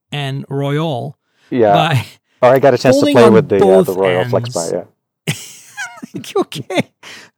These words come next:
Speaker 1: Who's gonna do folding on three ends so we can have a circle and put it around our wrist?
Speaker 2: Yeah, we could just do the burrito, right? And just fold it all
Speaker 1: Totally.
Speaker 2: <laughs> Well, okay. Well, so if you think about it, um, wasn't it, uh, man, who's the name of the company? Um, Nubia, the Nubia watch.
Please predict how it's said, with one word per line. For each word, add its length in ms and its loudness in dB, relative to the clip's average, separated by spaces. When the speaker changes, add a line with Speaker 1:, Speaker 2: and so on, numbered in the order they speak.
Speaker 1:
Who's 300 -4
gonna 200 -6
do 180 0
folding 400 -4
on 160 0
three 400 -4
ends 280 -2
so 100 -4
we 80 -2
can 120 -2
have 140 -2
a 40 -4
circle 400 -4
and 120 -8
put 120 -4
it 80 -4
around 260 -4
our 100 -4
wrist? 460 -8
Speaker 2:
Yeah, 260 4
we 100 2
could 120 -2
just 140 -6
do 60 0
the 100 -2
burrito, 320 2
right? 260 2
And 100 -4
just 140 -6
fold 200 0
it 160 2
all 100 4
Speaker 1:
Totally. 400 2
Speaker 2:
<laughs> 60 -20
Well, 400 4
okay. 200 -2
Well, 140 2
so 80 0
if 140 2
you 40 0
think 200 -4
about 220 0
it, 140 -8
um, 440 -2
wasn't 320 -14
it, 80 -16
uh, 460 -8
man, 420 -18
who's 140 -12
the 100 -18
name 120 -10
of 60 -12
the 60 -14
company? 580 -12
Um, 500 -14
Nubia, 640 -4
the 80 -2
Nubia 340 -4
watch. 480 -6